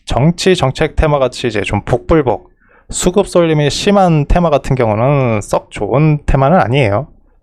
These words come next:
다만 이제 단기적으로, 어, 어떤 변동성이 큰 스윙 기회가 이제 치고 빠지기 형식으로 나타날 수도 있다. 요렇게는 보고 있습니다.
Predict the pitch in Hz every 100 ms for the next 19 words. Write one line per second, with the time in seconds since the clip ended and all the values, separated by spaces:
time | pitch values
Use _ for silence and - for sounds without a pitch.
0 | - - 127 123 113 107 104 - 110 131
1 | 160 160 156 143 165 196 - - _ _
2 | _ _ _ _ - 107 98 98 104 120
3 | 113 113 165 156 139 123 - 135 170 -
4 | - - 190 180 156 147 143 147 123 104
5 | - - 214 214 175 165 135 143 156 151
6 | 104 117 107 113 - 147 - 113 98 -
7 | 110 - _ _ - 101 104 - 131 131
8 | 151 120 131 - 104 95 -